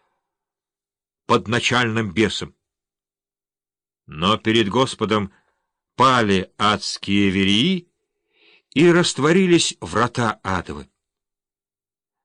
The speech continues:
Захлопали в ладоши пророки от радости, а царь Давид заиграл на лире и заплясал,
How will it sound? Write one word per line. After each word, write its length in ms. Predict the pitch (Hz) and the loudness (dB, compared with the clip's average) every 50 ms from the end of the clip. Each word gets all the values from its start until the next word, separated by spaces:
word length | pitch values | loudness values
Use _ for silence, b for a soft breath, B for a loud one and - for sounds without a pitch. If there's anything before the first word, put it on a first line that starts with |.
| _ - | _ -20
Захлопали 840 | 73 69 73 98 117 - - 98 104 123 127 123 104 - 113 110 113 | -12 -6 -4 -4 -4 -4 -4 -2 0 2 2 2 2 0 0 2 2
в 80 | 110 107 | 2 2
ладоши 560 | 107 107 104 92 113 117 107 - - 107 101 | 2 0 2 4 4 2 2 2 -2 -6 -4
пророки 580 | - 104 104 107 104 113 120 123 110 - - | -2 0 0 2 4 4 4 2 0 0 -4
от 280 | 110 - - 110 107 - | -6 -6 -6 -6 -6 -4
радости, 720 | 101 107 120 117 104 98 95 87 - - - 95 - b b b b b b b b b b b b b b b b _ _ _ - | -2 -2 -2 -2 -2 -4 -4 -6 -8 -8 -6 -8 -8 b b b b b b b b b b b b b b b b _ _ _ -6
а 160 | - 92 104 | -4 -4 -2
царь 300 | - - 131 131 131 110 | -2 -2 -2 0 0 0
Давид 500 | 95 123 120 123 147 170 160 - - - B B B B B B | 0 0 0 2 2 0 -2 -2 -6 -20 B B B B B B
заиграл 680 | B - - 143 143 156 160 131 120 139 156 156 151 143 | B -4 0 2 4 4 4 4 2 2 4 4 4 2
на 160 | 135 131 131 | 2 0 -2
лире 460 | 131 151 190 196 185 170 165 156 135 _ _ _ _ _ _ _ _ _ _ _ _ _ _ _ | 0 0 0 0 2 2 2 0 0 _ _ _ _ _ _ _ _ _ _ _ _ _ _ _
и 280 | - 180 208 202 - - - | -2 -2 -2 -2 -4 -8 -10
заплясал, 1000 | 110 82 127 170 175 - - - 143 - - - 147 160 151 139 123 113 98 | -6 -2 -2 -2 -2 -2 -4 -2 -2 -2 -2 -2 0 2 2 2 0 0 -4